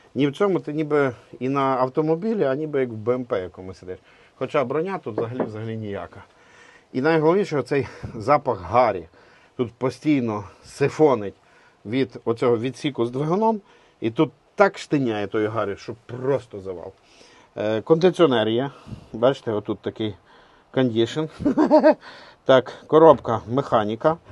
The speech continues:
Це добре. Не дай Боже, ще би тут автомат був. Ручник, як у Азіку якомусь.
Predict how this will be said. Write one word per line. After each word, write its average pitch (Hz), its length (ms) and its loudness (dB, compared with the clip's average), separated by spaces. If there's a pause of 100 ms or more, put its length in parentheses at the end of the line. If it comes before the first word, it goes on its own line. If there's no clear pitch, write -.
(320)
Це 139 120 6
добре. 123 360 8 (140)
Не 127 140 0
дай 127 140 10
Боже, 120 260 2
ще 113 140 -6
би 101 100 -6
тут 107 160 -8
автомат 165 440 -2
був. 185 220 -4 (540)
Ручник, 139 460 0 (280)
як 143 220 -2
у 160 80 8
Азіку 165 380 6
якомусь. 190 400 -6